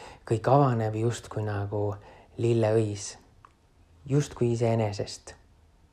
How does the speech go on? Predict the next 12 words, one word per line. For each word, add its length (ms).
Ja 120
see 120
kõik 280
on 120
kindlasti 400
võimalik, 560
meiega 480
see 120
päris 320
niimoodi 440
ei 80
läinud. 480